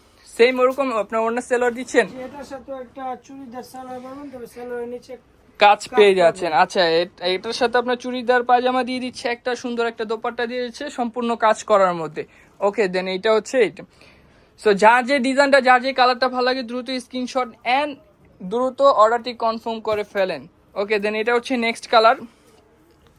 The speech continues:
Speaker 2: ঝটপট অফার করে।
Speaker 1: জি, জি, ঝটপট অফার করে ফেলবেন। আর আশা, মানে আজকের ভিডিওটা হচ্ছে আমাদের একটু লং হচ্ছে,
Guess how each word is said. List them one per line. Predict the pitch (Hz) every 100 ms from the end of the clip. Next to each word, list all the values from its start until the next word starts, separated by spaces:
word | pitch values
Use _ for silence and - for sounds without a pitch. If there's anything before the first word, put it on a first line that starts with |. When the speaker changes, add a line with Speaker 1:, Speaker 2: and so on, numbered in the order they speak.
| 180
Speaker 2:
ঝটপট | 180 220 - 262 247
অফার | 208 208
করে। | 190 175 151 - - -
Speaker 1:
জি, | 170 180 156
জি, | 151 151
ঝটপট | 160 160 - 190
অফার | 175 190 190
করে | 202 202
ফেলবেন। | 196 226 247 - - - -
আর | 165
আশা, | 160 226 277 233 214
মানে | 220 240 254
আজকের | - 214 - - 262
ভিডিওটা | 208 208 233 240 254
হচ্ছে | 247 233 220
আমাদের | 190 220 233
একটু | 233 247
লং | 202 196 202 226
হচ্ছে, | 208 175 -